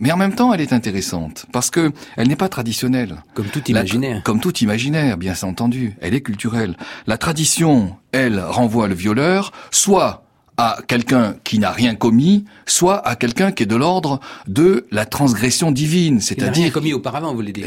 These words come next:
Speaker 1: Ou, ou, ou même sur le coup. On peut très bien considérer que finalement rien ne s'est produit, vous voyez. Et il est, il peut être disculpé. Il, c'est, et c'est très présent dans la, dans la référence ancienne. Donc c'est un homme normal, finalement. Mais si il est condamné,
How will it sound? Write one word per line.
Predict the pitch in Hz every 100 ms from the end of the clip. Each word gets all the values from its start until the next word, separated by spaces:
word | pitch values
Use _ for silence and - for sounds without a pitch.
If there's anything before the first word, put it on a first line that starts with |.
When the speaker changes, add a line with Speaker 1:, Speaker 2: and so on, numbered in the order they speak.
| 110
Speaker 1:
Ou, | 120 143 175
ou, | 143 160
ou |
même | 165 180
sur | 143 147
le |
coup. | 208 254 - -
On | 95
peut | 113
très | -
bien | 113 127
considérer | 107 107 110 160
que | 104
finalement | - 104 143 131
rien | 131
ne | 120
s'est | -
produit, | - 131 151 -
vous | _
voyez. | 87 107 165 - - - 90
Et | 98
il | 104
est, | 101 117
il | 113
peut | 139
être |
disculpé. | 107 110 208 202 233 - _ _ _ _ _ _ -
Il, | - -
c'est, | -
et | 110 120 123
c'est | 120 123
très | 190
présent | 190 226 247 185
dans | 117
la, | 107 104
dans | 104
la | 101 98 95
référence | 95 104 104 101 98
ancienne. | - 95 85 - -
Donc | 156
c'est | - 104
un | 110
homme | 156
normal, | 233 240 214 113
finalement. | - 90 87 82 _ - - - -
Mais | 131 165 - -
si | - 247 254 - - _ _ _ _ _ _
il | 135 139
est |
condamné, | 131 110 101 92